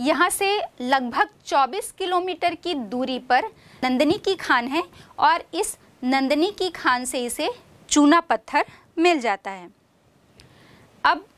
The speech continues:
छत्तीसगढ़ में ही, अ, जो बिलासपुर ज़िला स्थित है, इस बिलासपुर ज़िले की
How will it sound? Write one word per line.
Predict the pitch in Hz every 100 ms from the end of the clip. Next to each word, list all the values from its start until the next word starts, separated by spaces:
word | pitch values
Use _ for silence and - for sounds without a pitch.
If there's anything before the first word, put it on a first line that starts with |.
| _ - _ _ -
छत्तीसगढ़ | 311 - 381 311 370
में | 349 359
ही, | 330 381 381 -
अ, | 262 269 277 - _ _ - _ -
जो | 214 330
बिलासपुर | 247 254 247 - - 302
ज़िला | 320 330 311
स्थित | 285 302 240
है, | 302 427 - - - -
इस | - - - _ -
बिलासपुर | 202 269 262 254 - 370 392 - _ - -
ज़िले | 226 277 302 349
की | - 359 370